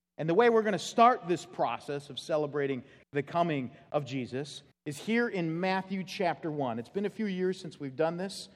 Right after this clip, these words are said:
during the Advent season, but, but we're gonna focus on Matthew chapter one, and we're gonna focus on it for a reason. Matthew chapter one, verse one, is kind of what I would say the first Advent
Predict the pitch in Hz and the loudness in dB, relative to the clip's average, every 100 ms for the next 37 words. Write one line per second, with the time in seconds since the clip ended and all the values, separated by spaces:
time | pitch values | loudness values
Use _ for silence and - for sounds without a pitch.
0 | _ _ - 151 151 151 156 160 165 160 | _ _ -4 -2 2 2 2 0 -6 -6
1 | 165 175 175 139 - - - _ _ _ | -4 -4 0 0 0 -12 -20 _ _ _
2 | _ - 147 196 180 - 185 185 185 151 | _ -6 -2 0 0 0 2 2 2 -4
3 | 143 143 147 147 147 143 123 139 120 139 | -2 -2 -2 -4 -6 -4 -4 -4 -2 -2
4 | 202 247 233 214 196 - 180 160 - 147 | -2 -2 2 2 2 0 0 0 -2 -4
5 | 131 131 170 202 147 120 - _ _ _ | -4 -2 -2 -2 -2 -6 -10 _ _ _
6 | _ _ _ 196 262 285 262 - 226 220 | _ _ _ 2 4 2 -2 4 4 4
7 | 226 196 170 160 160 185 180 156 120 120 | 0 2 4 4 2 0 0 -2 0 -2
8 | 135 - - 175 170 - 240 302 226 180 | -8 -16 -2 0 0 0 4 6 4 6
9 | 190 220 196 - 175 156 143 139 - 233 | 6 6 4 2 0 2 -2 -4 0 4
10 | 254 - - - - - _ _ _ _ | 4 2 -8 -12 -18 -20 _ _ _ _
11 | 165 180 202 151 175 170 - | 4 6 6 4 0 0 -6